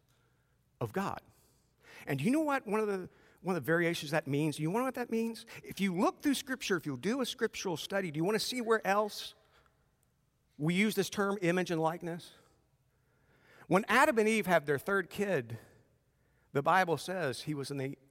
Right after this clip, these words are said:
image and likeness of Adam. In other words, a child. Satan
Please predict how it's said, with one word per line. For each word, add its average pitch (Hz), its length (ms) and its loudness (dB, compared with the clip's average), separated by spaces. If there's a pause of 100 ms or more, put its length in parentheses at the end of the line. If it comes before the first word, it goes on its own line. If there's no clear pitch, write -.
(100)
image 147 340 -4
and 120 100 -6
likeness 120 680 -6 (720)
of 113 100 -8
Adam. 143 320 -6 (1400)
In 127 100 -2
other 156 180 2
words, 92 400 -8 (920)
a - 40 -6
child. - 460 -10 (3000)
Satan 131 600 -4